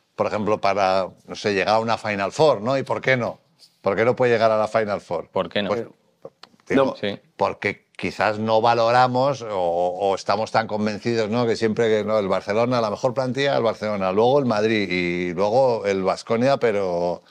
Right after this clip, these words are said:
Speaker 1: y que no sé, que igual
Speaker 3: Yo
Speaker 1: poniendo uno por uno, pues resulta que igual no sale
Speaker 2: A mí
Speaker 1: que
Speaker 2: me da, me da la sensación, bueno, Ma-,
Speaker 1: que es mejor.
Speaker 2: Madrid y Barça me cuesta desempatar en plantilla, pero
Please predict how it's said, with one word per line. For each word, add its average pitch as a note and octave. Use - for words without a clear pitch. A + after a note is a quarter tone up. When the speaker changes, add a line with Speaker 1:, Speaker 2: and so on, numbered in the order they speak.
Speaker 1:
y G#2
que G#2
no G#2
sé, A#2+
que G2+
igual G2
Speaker 3:
Yo A2+
Speaker 1:
poniendo A2+
uno B2
por C3
uno, C#3+
pues G2+
resulta A#2
que D3
igual A2
no F#2+
sale F#2+
Speaker 2:
A -
mí A2+
Speaker 1:
que C3+
Speaker 2:
me C#3
da, C3+
me A2+
da B2+
la A#2+
sensación, C3
bueno, A2
Ma-, G2
Speaker 1:
que G#2
es F#2
mejor. F#2
Speaker 2:
Madrid A2+
y -
Barça D#3
me C3
cuesta B2
desempatar G#2
en F2+
plantilla, F2
pero E2+